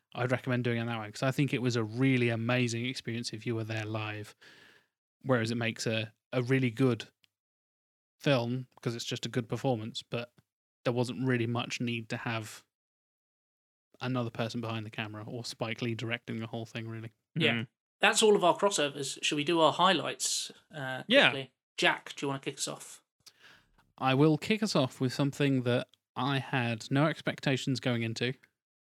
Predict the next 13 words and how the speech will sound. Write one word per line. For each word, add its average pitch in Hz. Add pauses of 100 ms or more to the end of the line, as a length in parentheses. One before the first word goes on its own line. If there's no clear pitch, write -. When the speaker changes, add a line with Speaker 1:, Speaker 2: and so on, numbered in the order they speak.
(760)
Speaker 1:
and 120
ended 135
up 123
really, 131
really 123
loving, 113 (120)
because 120 (720)
I'm, 120 (260)
I 135
think 131
it's -
a 180
documentary, 202